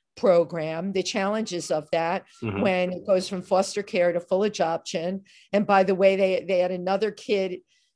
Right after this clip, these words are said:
Speaker 1: that they heard about in foster care, the brother of the first one they have. Now they've got two kids, instant family. What's it like being two gay dads with two kids from foster care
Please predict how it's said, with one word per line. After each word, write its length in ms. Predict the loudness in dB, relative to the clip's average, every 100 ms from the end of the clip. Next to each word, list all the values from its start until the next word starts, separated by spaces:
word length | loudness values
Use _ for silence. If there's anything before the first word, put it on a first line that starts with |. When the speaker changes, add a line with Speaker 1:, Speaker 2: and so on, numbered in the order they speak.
| _ _ _
Speaker 1:
that 120 | -2 2
they 140 | 4
heard 200 | 4 4
about 260 | 4 2 0
in 60 |
foster 380 | -2 -4 -2 -6
care, 220 | 0 0
the 80 | 0
brother 420 | 2 2 4 2
of 80 | 2
the 60 | 0
first 340 | -2 -4 -4
one 160 | -6 -4
they 140 | -4
have. 220 | -4 -2
Now 160 | 0 0
they've 140 | 0
got 200 | 0 -2
two 160 | -4 -8
kids, 420 | -2 -2 -2 -8 -8
instant 420 | -8 -8 -10 -6
family. 420 | -6 -4 -6 -8 _ _ 0
What's 220 | 0 2
it 140 | 0
like 480 | 4 4 2 -2 -20 -10
being 300 | -8 -6 -6
two 180 | -6 -2
gay 240 | 0 0
dads 540 | 0 0 0 -2 -6 -16 _ 0
with 140 | 0
two 180 | 2 -4
kids 320 | -2 -2 -2
from 160 | -6 -8
foster 460 | -2 -2 -2 -6 -8
care 460 | -4 -4 -4 -6